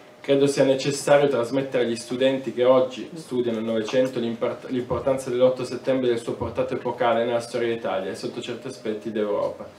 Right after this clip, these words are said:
della disobbedienza appunto, del coraggio e dell'incoscienza di coloro che nel paese che aveva dato i natali al fascismo scelsero per istinto, per senso di esasperazione, per una miriade di altre ragioni,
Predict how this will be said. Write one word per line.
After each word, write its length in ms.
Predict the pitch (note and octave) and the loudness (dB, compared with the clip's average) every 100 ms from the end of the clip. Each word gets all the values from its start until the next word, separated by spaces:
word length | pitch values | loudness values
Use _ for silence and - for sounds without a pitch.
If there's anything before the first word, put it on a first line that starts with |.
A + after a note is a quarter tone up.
| - | -12
della 300 | A2+ A2 G#2 | -2 0 0
disobbedienza 800 | A2+ A2 A#2 A2+ A2+ G2+ G2 - | -2 -2 -2 -2 -2 -2 -4 -8
appunto, 480 | G#2 - G2 G2 - - - - - - - - | -10 -10 -12 -14 -18 -20 -20 -20 -20 -20 -20 -2
del 200 | B2+ C3 | 0 2
coraggio 480 | D#3+ D3+ D3 C3+ B2+ | 4 8 8 6 4
e 40 | |
dell'incoscienza 1160 | B2+ C3 B2 B2+ B2 - B2 A2 G#2+ B2+ - - - - - - | 4 2 0 -2 -2 2 2 2 -4 -6 -6 -10 -20 -20 -20 -18
di 140 | - B2 | -6 0
coloro 360 | C#3 C#3 C#3+ | 6 10 12
che 120 | C#3 C3 | 10 8
nel 140 | B2+ | 4
paese 420 | B2 C#3 C#3+ C#3+ | 6 6 6 6
che 100 | C3+ | 4
aveva 180 | B2+ B2+ | 6 8
dato 240 | C3+ - | 6 4
i 40 | C3 | 0
natali 320 | A#2+ C3+ C3+ | 0 4 4
al 60 | B2+ | 2
fascismo 760 | - B2+ - B2 B2 C3 B2+ | 0 -4 -2 -2 -2 0 -2
scelsero 640 | - - C3 A#2+ - G#2+ | -2 2 4 2 -2 -2
per 180 | A2 B2+ | 0 0
istinto, 640 | B2 - - A#2 A2+ A2+ | 0 -4 -4 -2 -2 -4
per 160 | G#2+ A2+ | -6 -6
senso 340 | - B2+ A2+ | -4 -6 -4
di 120 | B2+ A#2+ | -2 0
esasperazione, 960 | A2+ - - A2+ A2 - - G#2 G#2 | -2 -8 -2 0 0 -4 -2 0 0
per 180 | G#2 A#2+ | -2 -4
una 140 | A2+ A#2 | -2 0
miriade 420 | A#2+ B2 B2+ B2 | 0 0 2 2
di 80 | A#2 | 2
altre 240 | A2+ B2+ | 0 0
ragioni, 460 | A#2+ A#2 G#2+ G#2+ | -2 -2 -2 -2